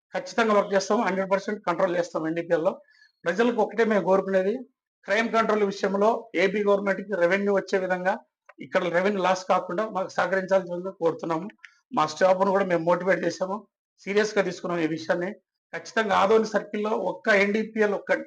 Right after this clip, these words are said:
బాక్స్ కానీ, ఒక డిబ్బీ కానీ ఉండే అవకాశమే లేకుండా తీవ్రమైన చర్యలు తీసుకుంటాం. Thank you.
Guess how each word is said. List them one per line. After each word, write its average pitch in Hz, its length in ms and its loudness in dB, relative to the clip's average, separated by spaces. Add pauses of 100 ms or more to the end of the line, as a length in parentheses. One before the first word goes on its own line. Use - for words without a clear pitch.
(180)
బాక్స్ 190 420 0
కానీ, 190 260 4
ఒక 170 180 -6
డిబ్బీ 156 300 -2
కానీ 185 260 0 (340)
ఉండే 170 180 -4
అవకాశమే 185 480 0
లేకుండా 190 360 0 (400)
తీవ్రమైన 214 340 2
చర్యలు 202 380 -2
తీసుకుంటాం. - 420 -8 (760)
Thank 131 200 -12
you. 123 80 -20